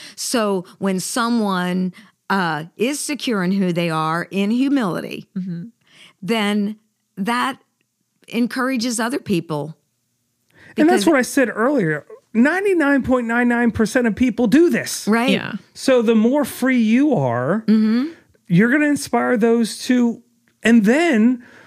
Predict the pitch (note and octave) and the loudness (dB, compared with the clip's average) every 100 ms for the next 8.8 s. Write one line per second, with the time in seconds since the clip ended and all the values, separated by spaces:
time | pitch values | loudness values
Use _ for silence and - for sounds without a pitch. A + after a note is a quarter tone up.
0 | _ - G3 - A3+ F#3+ G#3 A3 G#3 F#3 | _ 0 2 2 2 2 0 0 0 0
1 | D#3+ D#3 - C4 E4+ G3 D#3+ F#3+ C#4 C#4 | -2 -2 -2 -2 0 -2 0 0 0 0
2 | - E3 A3+ - E3 D3 C#3 C3+ C#3 B2 | 0 0 -2 -4 -2 0 0 2 2 2
3 | B2+ D3+ E3+ F#3 G#3 F3 G#3+ G#3+ G#3+ G3 | 0 0 -2 0 0 0 -4 -2 0 2
4 | F3 F3+ E3+ A3+ B3 D#3 E3+ C#3 F3 D3+ | 4 4 2 2 0 0 -2 0 -2 0
5 | E3 D3 D3 C3+ D3+ C3+ E3+ F#3 E3+ E3 | -2 0 -2 -2 -4 -2 -2 0 0 2
6 | B2 D3+ E3 D3+ D#3 - _ _ _ - | 0 -2 -6 -6 -8 -12 _ _ _ 0
7 | E3+ D#3+ - F3+ E3+ D#3+ F3+ F3+ A3 A#3 | 2 2 2 2 2 2 4 4 4 4
8 | G#3+ D#3 G#3+ C4 G3+ F#3 F#3+ | 2 2 2 2 2 0 0